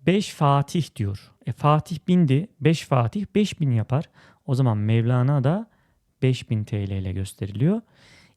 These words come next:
İki Mevlana da bir Sinan diyor. İki Mevlana, şimdi Mevlana olan para beş bin liraysa iki Mevlana, iki tane beş bin, yani on bin ifade ediyor arkadaşlar. Dolayısıyla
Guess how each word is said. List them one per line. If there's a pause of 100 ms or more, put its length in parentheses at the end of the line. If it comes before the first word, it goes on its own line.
(160)
İki
Mevlana
da
bir
Sinan
diyor.
İki
Mevlana, (380)
şimdi
Mevlana
olan
para
beş
bin
liraysa (460)
iki
Mevlana,
iki
tane
beş
bin,
yani (440)
on
bin
ifade
ediyor
arkadaşlar.
Dolayısıyla